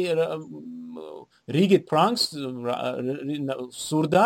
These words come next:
სწორედ წესრიგი, სურდა რაღაცა, ა, საკანონმდებლო წინსვლა. და ამის ფონზე ნაპოლეონი თავისი სამხედრო გამარჯვებები, თავისი ამ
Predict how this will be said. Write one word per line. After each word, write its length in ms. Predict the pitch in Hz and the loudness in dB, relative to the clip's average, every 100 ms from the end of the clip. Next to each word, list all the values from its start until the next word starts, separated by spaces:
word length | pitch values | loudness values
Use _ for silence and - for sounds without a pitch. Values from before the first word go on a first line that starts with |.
| 269 | 4
სწორედ 420 | 226 - 180 - | 2 0 0 2
წესრიგი, 540 | 175 196 - 131 - 104 117 | 4 4 4 2 -4 -8 -8
სურდა 480 | - 139 147 175 214 208 | -4 -4 2 6 6 6
რაღაცა, 460 | 143 139 143 175 160 - _ _ - | 6 4 4 4 4 2 _ _ -4
ა, 60 | 123 | -4
საკანონმდებლო 840 | - 139 151 151 147 143 143 147 147 131 - _ _ | -2 -2 0 0 0 0 2 4 6 4 -2 _ _
წინსვლა. 640 | - 151 151 156 135 123 107 98 _ _ _ - | -2 0 0 -2 0 0 0 -2 _ _ _ -2
და 120 | 214 | 2
ამის 320 | 185 185 180 - | 4 4 4 2
ფონზე 420 | 185 170 170 247 | 2 4 4 4
ნაპოლეონი 560 | 185 156 156 151 170 | 4 4 4 2 0
თავისი 440 | 202 147 139 135 131 | 0 2 2 0 -4
სამხედრო 520 | - 127 123 139 139 | -2 -2 0 2 4
გამარჯვებები, 800 | 135 135 127 135 127 127 120 127 | 4 4 2 2 2 2 2 -2
თავისი 580 | 120 107 120 127 - 135 127 | -2 -4 -2 -2 -4 -2 0
ამ 200 | 120 | 0